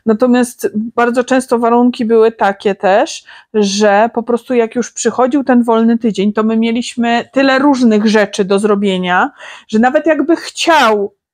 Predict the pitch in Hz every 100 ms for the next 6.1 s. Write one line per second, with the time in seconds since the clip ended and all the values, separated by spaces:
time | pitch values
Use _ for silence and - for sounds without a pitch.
0 | _ - 240 247 247 - 226 208 240 -
1 | 233 220 214 214 - 214 220 214 240 247
2 | 254 220 202 196 202 202 208 - 285 320
3 | 320 320 339 320 302 294 285 320 302 285
4 | 285 285 - 285 254 277 277 262 240 277
5 | 269 262 254 247 240 240 214 185 190 -
6 | -